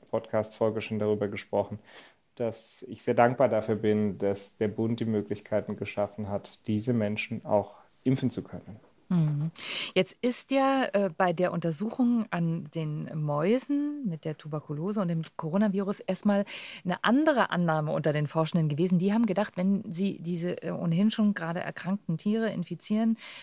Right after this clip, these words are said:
Speaker 2: mit dem sars cov zwei Virus, dann wird das ganz furchtbar für die. Dann wird das denen sozusagen, äh, den Rest geben. Das war nicht so. Aber die Frage, Herr Spinner, ist doch, kennen wir solche Wechselwirkungen von Erregern auch von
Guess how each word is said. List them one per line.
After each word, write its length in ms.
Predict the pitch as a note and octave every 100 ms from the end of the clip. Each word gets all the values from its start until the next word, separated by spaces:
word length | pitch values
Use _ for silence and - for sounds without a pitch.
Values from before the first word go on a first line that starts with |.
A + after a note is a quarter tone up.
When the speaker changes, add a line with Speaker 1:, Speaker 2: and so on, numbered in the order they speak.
| -
Speaker 2:
mit 140 | E3
dem 100 | F3
sars 300 | D#3+ D#3+ F#3
cov 120 | E3+
zwei 300 | D#3 E3+ F3+
Virus, 320 | F#3+ F#3+ F#3 - - - -
dann 440 | E3+ E3+ D3 C#3+
wird 140 | F#3
das 140 | - -
ganz 260 | E3+ F3+
furchtbar 380 | - F3+ D#3+ C3+
für 100 | -
die. 140 | C3 C3+
Dann 120 | D3
wird 160 | E3+
das 160 | F#3 -
denen 280 | D#3+ E3 F3
sozusagen, 560 | E3+ - E3 D#3+ E3+
äh, 160 | - D#3+
den 180 | D#3 D#3
Rest 320 | D#3 F#3 -
geben. 240 | A3 A3+
Das 220 | G3+ F#3 -
war 160 | D#3+
nicht 420 | E3+ A#3+ - -
so. 240 | - D3 C#3 - - - -
Aber 420 | F3 G#3+ A#3 A3+
die 140 | E3
Frage, 400 | D3+ - G3+ B3
Herr 140 | A#3+ A3
Spinner, 280 | - G#3+
ist 160 | - -
doch, 220 | G3+ -
kennen 680 | - E3 G#3+ C#4+ C#4+ C#4+ G#3
wir 300 | G#3 A3 G#3
solche 640 | E3+ F3+ A3+ A3 G#3+ G3+ D#3
Wechselwirkungen 1080 | G3+ - C#4+ B3 C#3 E3 D#3 D3 C#3+ C#3
von 340 | C3+ D3+ D3+ D#3
Erregern 480 | E3 D3 E3 F3+ D#3 - - - -
auch 360 | E3+ F#3+ - - _
von 400 | - - F3+ E3